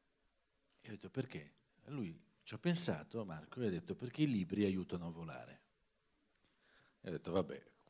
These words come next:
Ho fatto la prova del D N A tipo Bossetti, perché ho detto: "Mi sembra, <laughs> mi sembra un po' tanta roba questa", <laughs> con tutto il rispetto, con tutto...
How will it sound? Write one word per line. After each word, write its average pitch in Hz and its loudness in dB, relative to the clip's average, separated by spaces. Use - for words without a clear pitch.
Ho - -18
fatto 90 0
la 85 6
prova 95 8
del 87 4
D 87 -12
N 90 -2
A 90 4
tipo 87 -8
Bossetti, 87 0
perché 73 -10
ho 71 -16
detto: 73 -14
"Mi 82 -8
sembra, 82 -6
<laughs> - -14
mi 113 10
sembra 120 12
un 113 12
po' 117 10
tanta 113 10
roba 98 10
questa", - 4
<laughs> - 0
con 101 -6
tutto 123 4
il - 4
rispetto, 104 4
con 87 -6
tutto... 92 0